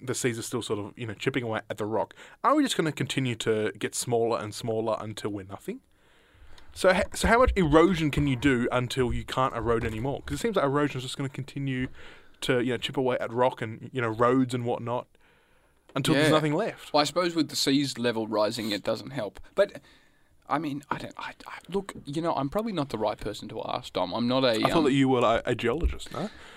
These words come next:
Speaker 2: Uh, no, I,
Speaker 1: Oh.
Speaker 2: sadly, I didn't finish my P H D in
Speaker 1: That's all right.
Speaker 2: geology.
Speaker 1: That's fine, you know, that's fine, you know. Oh, we'll get a scientist on, you know, next
Speaker 2: I
Speaker 1: week
Speaker 2: reckon,
Speaker 1: to talk about
Speaker 2: I
Speaker 1: it, yeah.
Speaker 2: reckon. But no, I, I mean, I, I do have some idea of, uh, and actually, no, I've got no idea what I'm talking about. But
Speaker 1: When does the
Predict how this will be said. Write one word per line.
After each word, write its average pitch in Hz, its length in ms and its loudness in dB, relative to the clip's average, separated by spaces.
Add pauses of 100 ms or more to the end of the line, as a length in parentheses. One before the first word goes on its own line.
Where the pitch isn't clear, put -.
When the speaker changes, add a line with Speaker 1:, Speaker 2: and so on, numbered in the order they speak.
(260)
Speaker 2:
Uh, 127 180 0
no, 143 400 4 (100)
I, 95 120 -6
Speaker 1:
Oh. 110 120 -6
Speaker 2:
sadly, 151 420 0
I 117 120 0
didn't 120 240 0
finish 127 320 2
my 113 160 0
P 143 140 2
H 113 220 2
D 113 220 2
in 113 320 0
Speaker 1:
That's 107 220 -10
all 101 80 -8
right. 101 100 -6
Speaker 2:
geology. 113 260 4
Speaker 1:
That's 113 140 6
fine, 110 60 2
you 98 60 2
know, 110 220 -2
that's 117 160 -4
fine, 98 180 -6
you 101 40 -4
know. 98 120 -6 (220)
Oh, 107 180 0
we'll 117 100 0
get 139 120 4
a 113 40 0
scientist 113 360 0
on, 104 220 -2
you 104 60 -8
know, 95 60 -8
next 98 140 0
Speaker 2:
I 139 60 8
Speaker 1:
week 123 80 6
Speaker 2:
reckon, 110 220 0
Speaker 1:
to 101 60 -4
talk 104 120 -4
about 107 100 0
Speaker 2:
I 107 40 0
Speaker 1:
it, 87 40 -2
yeah. 110 60 -2
Speaker 2:
reckon. - 200 -8 (240)
But 160 160 6
no, 175 180 8
I, 143 200 6
I 156 80 6
mean, 156 220 6
I, 139 240 4 (360)
I 135 120 2
do 175 160 2
have 123 280 4
some 131 280 2
idea 107 340 2
of, 101 220 -4
uh, 73 240 2 (120)
and 117 200 2
actually, - 280 -4
no, - 240 -4
I've 107 120 -6
got - 140 -6
no - 180 -8
idea - 200 -8
what - 140 -4
I'm - 80 -8
talking - 200 -6
about. - 160 -8 (340)
But 160 340 4
Speaker 1:
When 247 240 4
does 240 200 2
the 143 320 2